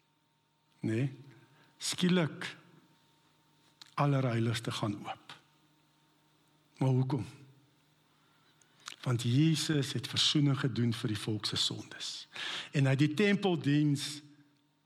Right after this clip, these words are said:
kom vervul. Dit hoef nie meer plaas te vind nie.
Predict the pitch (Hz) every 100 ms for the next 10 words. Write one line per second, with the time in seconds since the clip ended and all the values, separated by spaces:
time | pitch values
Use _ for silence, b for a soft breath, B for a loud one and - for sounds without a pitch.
0 | _ _ _ _ - 156 123 127 - -
1 | - - _ _ _ _ _ _ _ _
2 | - 151 151 147 - 139 131 127 127 110
3 | 107 - - - _ _ -